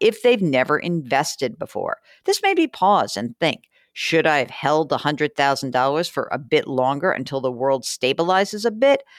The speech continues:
I played the clip to my husband. He says, "Relax, she's talking about people trying to time the market."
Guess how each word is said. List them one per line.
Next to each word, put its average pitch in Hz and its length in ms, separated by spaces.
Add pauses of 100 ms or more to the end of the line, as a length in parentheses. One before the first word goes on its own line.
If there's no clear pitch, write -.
(120)
I 170 60
played 160 240
the 160 80
clip 226 220
to 247 80
my 247 140
husband. 170 380
He 175 140
says, 156 400
"Relax, 208 460
she's 160 160
talking 196 320
about 175 240
people 160 240
trying 139 240
to 135 60
time 135 340
the 123 80
market." 117 440